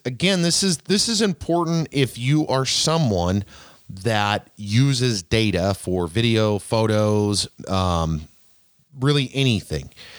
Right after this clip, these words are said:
If you use external hard drives or anticipate, you know, using inter-, uh, external hard drives, you have to consider a couple of things right now because this is,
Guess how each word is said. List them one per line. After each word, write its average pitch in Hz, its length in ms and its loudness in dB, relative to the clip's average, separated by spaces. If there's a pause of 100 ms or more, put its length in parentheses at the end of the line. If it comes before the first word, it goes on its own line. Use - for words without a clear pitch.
(320)
If 101 200 0
you 175 260 0
use 190 440 0
external 170 600 -2
hard 127 280 0
drives 101 300 0
or 123 200 2
anticipate, 147 880 -2 (560)
you 120 200 2
know, 104 80 4
using 101 420 2
inter-, 98 560 0
uh, 101 200 2
external 101 520 0
hard 92 280 -2
drives, 82 420 0 (1700)
you 113 140 0
have 180 260 2
to 180 80 -2
consider 110 540 2
a 90 40 2
couple 92 260 -2
of 87 100 -2
things 101 260 0
right 85 120 0
now 73 100 0
because 113 420 0
this 127 320 0
is, 120 340 0